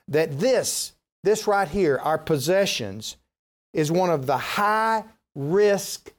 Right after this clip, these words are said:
dangers for the believer on what they do with their possessions. You've seen those high voltage, um, um, electrical high lines, and they have this, this big sign, "Danger,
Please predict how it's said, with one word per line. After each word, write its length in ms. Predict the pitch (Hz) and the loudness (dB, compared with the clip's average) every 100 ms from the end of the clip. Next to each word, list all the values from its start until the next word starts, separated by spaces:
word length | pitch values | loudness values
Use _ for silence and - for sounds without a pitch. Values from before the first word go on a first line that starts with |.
| _ 120 107 | _ -12 -2
dangers 1040 | 160 196 202 160 110 101 104 - - - _ _ _ _ _ | 0 2 2 0 -4 -6 -6 -10 -14 -16 _ _ _ _ _
for 160 | - 165 | -2 0
the 100 | 156 | 2
believer 600 | 135 151 160 175 135 - _ _ _ _ _ _ _ | 2 2 4 2 -2 -8 _ _ _ _ _ _ _
on 260 | 139 147 156 | -4 -2 2
what 220 | 180 180 | 0 2
they 160 | 175 156 | 0 2
do 300 | 156 156 143 | 2 4 4
with 220 | 120 - | 2 2
their 140 | 127 | 0
possessions. 800 | - 110 101 113 110 - - - | 0 -8 -2 -2 -2 -6 -14 -8
You've 220 | 175 170 | -4 -4
seen 340 | - 196 185 165 | -2 -2 -2 0
those 220 | 139 135 | 0 -2
high 300 | - 170 165 | -4 -2 -2
voltage, 800 | 135 147 170 170 160 135 - - _ _ _ _ - | -2 0 0 0 -2 -2 -4 -14 _ _ _ _ -8
um, 480 | 131 113 107 107 113 _ _ _ _ _ _ | -6 -4 -4 -6 -12 _ _ _ _ _ _
um, 500 | - 107 95 95 - - | -14 -12 -12 -14 -14 -4
electrical 880 | 127 131 151 151 151 151 143 131 123 _ _ _ _ _ | -2 0 -2 -2 -4 0 0 0 -4 _ _ _ _ _
high 200 | 160 156 | -2 0
lines, 580 | 160 156 156 165 165 - _ _ 151 | 2 0 -2 -6 -12 -18 _ _ -6
and 140 | 143 | -4
they 80 | 139 | -2
have 260 | 156 143 | -2 0
this, 240 | 139 135 - - | 0 -2 -6 -2
this 340 | 131 - - | -2 -2 -6
big 380 | 131 131 170 143 | -6 0 0 -2
sign, 720 | - - 151 160 170 160 117 | -6 -2 0 0 -2 -4 -4
"Danger, 760 | 117 143 165 180 160 175 180 | -2 0 2 0 2 2 0